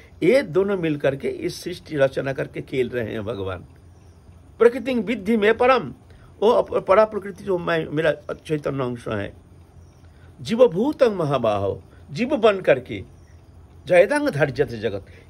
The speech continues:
ये जगत को धारण करके रखा है इस चेतन सत्ता। चेतन नहीं रहने से धारण करना संभव नहीं है। ये शरीर देखो, अ, आरंभ, स्थिति, परिवर्तन, परिवर्धन, संकुचन, प्रलय, क्षय अवस्था शरीर के अंदर हो रहा है, जन्म लेता है, बढ़ता है,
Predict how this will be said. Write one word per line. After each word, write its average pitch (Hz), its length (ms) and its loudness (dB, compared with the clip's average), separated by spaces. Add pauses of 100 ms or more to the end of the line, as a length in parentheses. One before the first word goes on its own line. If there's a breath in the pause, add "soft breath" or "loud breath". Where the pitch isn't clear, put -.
ये - 140 -2
जगत 208 280 -4
को 220 120 -2
धारण 175 400 -4
करके 147 280 -4
रखा 131 360 -2
है 113 200 -4 (240 loud breath)
इस 160 100 -10
चेतन 151 320 -2
सत्ता। - 580 -10 (240 soft breath)
चेतन 202 280 2
नहीं 202 240 2
रहने 202 240 -2
से 165 280 -4 (380 soft breath)
धारण 165 280 0
करना 147 260 -2
संभव 123 400 -6
नहीं 107 220 -6
है। 107 120 -8 (260 loud breath)
ये 208 100 2
शरीर 196 380 2
देखो, 185 320 -4 (220 loud breath)
अ, 165 60 0
आरंभ, 175 540 2
स्थिति, 180 400 -8
परिवर्तन, 170 520 -6
परिवर्धन, 165 540 -8
संकुचन, 160 560 -10
प्रलय, 156 360 -2 (260 loud breath)
क्षय 175 260 4
अवस्था 151 640 0 (240 soft breath)
शरीर 147 280 -4
के 147 120 -8
अंदर 139 200 -6
हो 139 180 0
रहा 131 160 0
है, 131 100 -2
जन्म 135 280 -2
लेता 131 320 -2
है, 131 100 -2
बढ़ता 127 400 -2
है, 127 220 -2